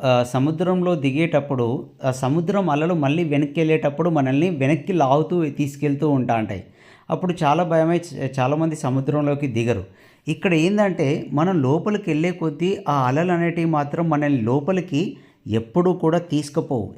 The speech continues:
అందుకే చాలామంది లోపలికి వెళ్ళి ఆడుతూ ఉంటారు. ఇక్కడ పారాగ్లైడింగు, ఆ, చాలా, ఆ, పారాగ్లైడింగ్ వ-, లాంటి గేమ్స్, గ-, వాటర్ గేమ్స్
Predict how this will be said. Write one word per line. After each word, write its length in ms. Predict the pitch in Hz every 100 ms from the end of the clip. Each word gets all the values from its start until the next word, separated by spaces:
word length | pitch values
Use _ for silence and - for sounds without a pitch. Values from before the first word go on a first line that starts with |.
| -
అందుకే 380 | 143 170 190 -
చాలామంది 800 | 131 147 175 170 160 131 160 - - _ -
లోపలికి 500 | 110 - 185 170 143
వెళ్ళి 360 | 131 175 202 - -
ఆడుతూ 340 | 120 131 143 156
ఉంటారు. 440 | 139 120 101 92 - - _ -
ఇక్కడ 460 | 143 185 165 190 - - _ _
పారాగ్లైడింగు, 1120 | 123 127 151 156 147 147 147 147 139 143 143 - - _ -
ఆ, 300 | 131 160 202 - _ _ - 131
చాలా, 240 | 127 156
ఆ, 260 | 151 131 123
పారాగ్లైడింగ్ 920 | 127 131 143 147 139 135 135 135 135 - _ _
వ-, 80 | 127
లాంటి 440 | 127 127 131 143 139
గేమ్స్, 420 | 117 127 139 139
గ-, 280 | 113 117 120
వాటర్ 440 | 117 135 143 143
గేమ్స్ 560 | 135 135 139 139 131